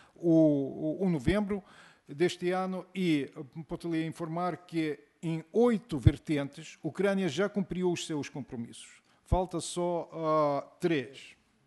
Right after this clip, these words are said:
Três. E, neste sentido, no que diz respeito ao caso da senhora Timoshenko, ah, já foi, eh, mencionado pelo senhor deputado Feliciano Duarte que,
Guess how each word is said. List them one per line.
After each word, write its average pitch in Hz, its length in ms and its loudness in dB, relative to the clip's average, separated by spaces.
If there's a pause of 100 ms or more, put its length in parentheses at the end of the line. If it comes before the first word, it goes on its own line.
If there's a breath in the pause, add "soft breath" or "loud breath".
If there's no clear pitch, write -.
(100)
Três. 131 440 -6 (460 loud breath)
E, 185 380 8
neste 202 260 -2
sentido, 202 400 -6
no 196 120 -4
que 190 100 -8
diz 165 80 -10
respeito 190 380 -2
ao 160 180 0
caso 160 300 -2
da 156 100 -4
senhora 170 380 -2
Timoshenko, 180 920 -2
ah, 156 600 2
já 156 240 -2
foi, 165 180 -6
eh, 156 360 -6 (120)
mencionado 160 580 -6
pelo 147 280 -8
senhor 147 240 -8
deputado 139 480 -8
Feliciano 160 560 -12
Duarte 175 500 -6
que, 165 500 -4